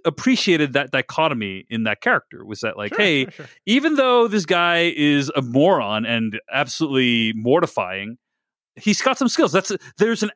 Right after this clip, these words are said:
Speaker 1: explanation for how he got to where he got to. And the thing that just killed me about the final episode of Ted Lasso is, okay, earlier on,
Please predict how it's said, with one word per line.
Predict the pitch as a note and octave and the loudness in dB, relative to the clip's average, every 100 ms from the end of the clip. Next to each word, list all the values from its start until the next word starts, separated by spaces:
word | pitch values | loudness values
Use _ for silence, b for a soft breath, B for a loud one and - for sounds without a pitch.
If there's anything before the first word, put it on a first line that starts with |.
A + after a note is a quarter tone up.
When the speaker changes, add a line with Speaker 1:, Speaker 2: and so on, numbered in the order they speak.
| A3+ | -6
Speaker 1:
explanation | - - A#3 G#3 G#3 - | -6 -2 0 2 2 0
for | C#3+ C#3+ D3+ D3+ | -2 2 2 2
how | C#3 E3 | 0 0
he | D3+ | 0
got | B2+ C3 - | -2 -4 -6
to | C3+ | -6
where | A#2 A2+ | -4 -4
he | A2+ | -6
got | G2+ _ | -10 _
to. | - - _ _ _ _ _ _ _ _ _ _ - | -20 -20 _ _ _ _ _ _ _ _ _ _ -2
And | D#3+ D#3+ D#3 - b b b | 0 0 -2 -8 b b b
the | E3+ | -2
thing | E3+ C#4 E4 | 0 2 2
that | C#4+ B3 F3 _ - | 2 0 -4 _ -18
just | A#2+ D3+ C4 - - - _ - | -4 0 0 -2 -10 -18 _ -18
killed | - - C4 B3+ F#3 A#2+ | -12 -2 2 2 0 -6
me | F#2+ - - _ _ | -10 -14 -20 _ _
about | D#3 D3 D#3 D3+ D3 C#3+ _ _ _ _ _ - | -4 0 2 4 2 -2 _ _ _ _ _ -4
the | E3+ | -2
final | - G3 G#3+ A3 | 0 0 0 2
episode | G3+ G3 E3 E3 | 0 0 -2 -2
of | C#3+ | -2
Ted | D#3+ | -6
Lasso | C3+ B2+ - A2+ G#2+ | -2 -2 -4 -10 -6
is, | B2+ B2+ A#2 - B - | -4 -4 -6 -14 B -2
okay, | G3+ F#3 B2 - | -2 0 -4 0
earlier | G#3 A3+ G#3+ F#3+ | 2 4 4 4
on, | F3 E3+ E3 | 4 2 0